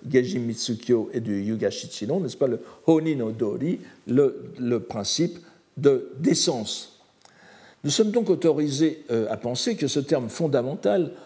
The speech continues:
omniprésent dans son essai, euh, sur les, l'histoire,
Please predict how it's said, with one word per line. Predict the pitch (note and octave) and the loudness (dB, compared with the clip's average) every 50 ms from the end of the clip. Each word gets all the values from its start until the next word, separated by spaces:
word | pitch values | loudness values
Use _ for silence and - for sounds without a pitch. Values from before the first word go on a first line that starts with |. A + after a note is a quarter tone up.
| - - - - | -20 -6 6 6
omniprésent | G#3+ G#3 G#3 G#3 G3+ - - F#3 F3 D3 E3+ E3 | 6 6 6 0 -2 0 2 2 2 2 2 0
dans | D3 B2+ | 0 0
son | A2+ - - A#2 A2 | -2 -2 -2 -2 0
essai, | A2+ B2 A#2+ - - C3+ A#2 - - - - | 0 0 0 2 2 2 0 0 -6 -12 -8
euh, | - A2 G#2 | -6 -4 -4
sur | G#2 - - - - A#2+ A2 G#2 G2 - A2+ | -4 -6 -8 -6 -4 -2 -2 -2 -2 -4 -6
les, | A2 G#2+ G2+ G2 - - - - _ _ | -4 -2 -2 -2 -4 -8 -18 -20 _ _
l'histoire, | A2 C3 B2+ - - G3 G#3 G#3+ G3 E3+ | -4 -4 -4 0 2 2 2 2 0 -4